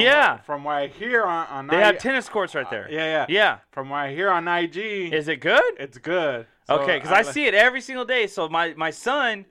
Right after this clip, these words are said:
Speaker 2: Yeah.
Speaker 1: lives, or, or lives.
Speaker 2: <laughs>
Speaker 1: My son, his daycare is two blocks down. I pass that thing every single day, Mondo.
Speaker 2: So,
Speaker 1: And I've been
Speaker 2: supposedly it's
Speaker 1: wondering
Speaker 2: good.
Speaker 1: about it.
Speaker 2: Yeah, supposedly it's good.
Speaker 1: I need some birria tacos in
Speaker 2: so,
Speaker 1: my life.
Speaker 2: So,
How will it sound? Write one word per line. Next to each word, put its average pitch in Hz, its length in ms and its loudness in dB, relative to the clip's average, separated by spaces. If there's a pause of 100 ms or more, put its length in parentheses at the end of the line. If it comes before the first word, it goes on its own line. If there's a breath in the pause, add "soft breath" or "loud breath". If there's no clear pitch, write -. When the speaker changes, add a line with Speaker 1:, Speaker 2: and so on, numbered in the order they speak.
Speaker 2:
Yeah. 143 440 -6
Speaker 1:
lives, 180 460 0
or, 175 260 2
or 131 40 -4
lives. 113 380 -8 (300)
Speaker 2:
<laughs> - 280 -12
Speaker 1:
My 165 220 2
son, 226 580 -2
his 156 360 -6
daycare 202 520 0
is 160 160 -6
two 208 180 -8
blocks 175 300 0
down. 170 240 0
I 143 60 2
pass 196 320 0
that 180 200 -2
thing 185 260 -6
every 160 220 -4
single 160 240 -8
day, 135 200 -4
Mondo. 110 420 -8
Speaker 2:
So, 139 180 -18 (340 soft breath)
Speaker 1:
And 151 140 2
I've 180 140 8
been 208 140 4
Speaker 2:
supposedly 185 40 0
it's 190 60 4
Speaker 1:
wondering 254 300 4
Speaker 2:
good. 175 80 2
Speaker 1:
about 139 240 2
it. - 200 -16
Speaker 2:
Yeah, 151 240 -4
supposedly 220 520 -8
it's 143 160 -6
good. 156 360 -4
Speaker 1:
I 139 200 2
need 208 160 -2
some 214 200 -2
birria 196 240 2
tacos 190 300 2
in 147 80 -6
Speaker 2:
so, 139 80 -8
Speaker 1:
my 131 120 -2
life. 113 240 -2
Speaker 2:
So, 143 340 -6